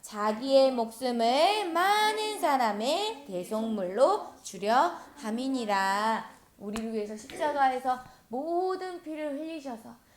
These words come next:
그 피로 말미암아 우리가 이제는 더 이상 죄가 없다, 의롭다 칭하신 거예요. 그 은혜를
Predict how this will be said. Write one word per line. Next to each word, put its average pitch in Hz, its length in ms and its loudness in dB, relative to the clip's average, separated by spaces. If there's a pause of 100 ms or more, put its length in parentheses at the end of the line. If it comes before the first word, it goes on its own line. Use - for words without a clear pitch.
(120)
그 262 220 -2
피로 370 260 -2
말미암아 226 680 0
우리가 202 300 -4
이제는 226 600 -6 (240)
더 196 160 -8
이상 294 400 -10 (320)
죄가 170 480 -8
없다, 233 800 -4 (300)
의롭다 269 1040 -4 (160)
칭하신 381 580 -10
거예요. 196 1000 0 (280)
그 339 320 4 (180)
은혜를 240 1120 0